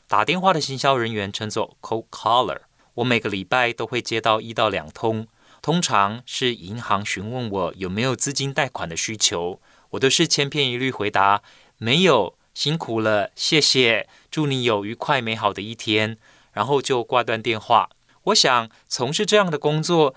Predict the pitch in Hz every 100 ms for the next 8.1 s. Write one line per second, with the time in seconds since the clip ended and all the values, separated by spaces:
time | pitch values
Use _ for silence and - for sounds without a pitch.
0 | _ - 135 143 131 127 - 139 120 101
1 | 101 95 85 - 92 85 - 131 107 92
2 | 82 _ _ _ - 147 143 - 135 135
3 | 143 120 107 117 117 123 120 123 - _
4 | - 113 156 143 - - - 131 - 104
5 | 104 170 185 104 - - 95 90 90 92
6 | 98 95 113 117 107 - 123 - - 143
7 | 156 110 92 87 117 110 117 113 - 117
8 | -